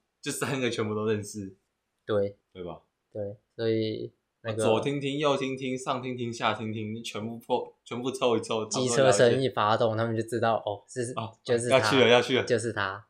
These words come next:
Speaker 1: 对啊，而且那个车棚就在上面，然后，哎，车棚在下面，房间在上面，那都看得到。
Speaker 2: 嗯，也，看，好像也是哦。
Speaker 1: <laughs> 对啊，对吧？
Speaker 2: 唉。
Speaker 1: 这是真的是寒假的时候就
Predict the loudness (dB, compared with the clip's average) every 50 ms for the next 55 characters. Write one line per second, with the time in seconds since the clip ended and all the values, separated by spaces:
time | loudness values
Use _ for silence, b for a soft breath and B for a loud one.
0 | _ _ _ _ -8 -2 0 0 0 0 -2 -2 -2 -4 -4 -8 -14 _ _ _
1 | _ -12 -6 -2 -2 0 0 -2 -4 -8 -14 _ _ _ -8 -2 2 2 2 2
2 | 2 -2 -2 -4 -8 -8 -6 -4 -4 -2 -2 -2 -4 -6 -8 -14 _ -10 -8 -6
3 | -6 -6 -8 -8 -10 -10 -8 -6 -4 -4 -4 -6 -8 -10 -10 -10 -10 -10 -12 -12
4 | -10 -8 -6 -4 -4 -4 -4 -2 0 0 0 0 -2 -6 -8 -10 -10 -12 -12 -10
5 | -10 -10 -10 -10 -10 -10 -12 -14 -14 -16 -18 -18 _ _ _ _ _ _ -6 -4
6 | -4 0 0 2 2 0 0 -2 -2 0 0 0 -2 -4 -8 -12 _ _ _ _
7 | _ _ -12 -10 -10 -12 -14 -20 _ _ _ -12 -4 -2 -2 0 0 -2 -4 -6
8 | -6 -8 -8 -6 -6 -6 -6 -6 -4 -4 -4 -2 0 2 2 2 0 -2 -8 _
9 | _ _ _ _ _ _ _ _ _ _ _ _ _ _ _ -14 -12 -10 -8 -6
10 | -6 -8 -10 -14 _ _ _ _ _ _ _ _ _ _ _ _ _ _ _ _
11 | _ _ _ -20 -20 -18 B B B B B _ _ _ _ _ _ _ _ _
12 | _ _ _ _ _ _ _ _ _ _ _ -6 -4 -2 0 2 2 2 2 0
13 | -2 -4 -4 -6 -4 -4 -2 -2 -2 -2 -4 -8 -14 -18